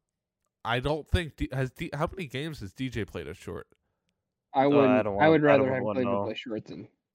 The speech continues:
Speaker 3: <laughs> Yeah.
Speaker 1: Really?
Speaker 2: Yeah.
Speaker 3: Oh yeah.
Speaker 1: That's interesting to me.
Speaker 3: I
Speaker 1: Or
Speaker 3: think D J's just too lanky and weird. Uh, and seeing him in,
Speaker 1: I
Speaker 3: seeing
Speaker 1: know,
Speaker 3: him
Speaker 1: but
Speaker 3: at short would be
Speaker 1: he's
Speaker 3: so weird, bro.
Speaker 1: You know what I was
Speaker 2: Four
Speaker 1: I
Speaker 2: games at shortstop, he's never made an out.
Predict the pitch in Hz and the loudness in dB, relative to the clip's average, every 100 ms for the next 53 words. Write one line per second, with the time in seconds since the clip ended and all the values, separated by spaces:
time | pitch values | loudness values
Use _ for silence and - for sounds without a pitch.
0 | _ _ _ _ - 143 165 139 240 127 | _ _ _ _ -14 -4 0 2 2 -2
1 | 87 101 - - _ _ _ 139 120 107 | -4 -10 -14 -20 _ _ _ -4 -4 2
2 | 127 117 101 104 - - _ _ _ _ | 4 4 4 -2 -4 -20 _ _ _ _
3 | _ _ _ 151 - 185 156 131 - 92 | _ _ _ -8 -6 -10 -8 -12 -12 -14
4 | 69 60 - _ _ _ _ _ _ _ | -16 -18 -20 _ _ _ _ _ _ _
5 | _ _ 117 127 139 131 135 131 131 117 | _ _ 0 2 0 2 0 4 2 2
6 | 113 - - 143 117 107 117 120 123 120 | -10 -12 -2 0 0 0 -2 -2 -2 0
7 | 110 104 101 113 110 104 101 107 - 131 | 0 -2 -4 -4 -2 -4 -4 -4 0 -2
8 | 120 - 147 156 160 151 143 127 - _ | -2 0 2 2 0 2 0 -2 -10 _
9 | - 160 147 160 120 120 139 139 131 131 | -4 2 4 4 2 0 4 4 4 -2
10 | - 139 131 120 120 131 _ 143 147 151 | 2 4 4 6 4 4 _ 4 4 2
11 | _ - - 151 202 254 220 151 123 127 | _ -20 -6 0 2 2 2 0 -4 -4
12 | 180 196 175 175 165 143 147 - 147 139 | 6 6 8 6 6 2 -6 -2 -2 -2
13 | - 143 139 143 131 139 135 131 131 120 | 0 2 2 -2 0 2 2 2 0 -2
14 | 117 101 98 | -6 -8 -10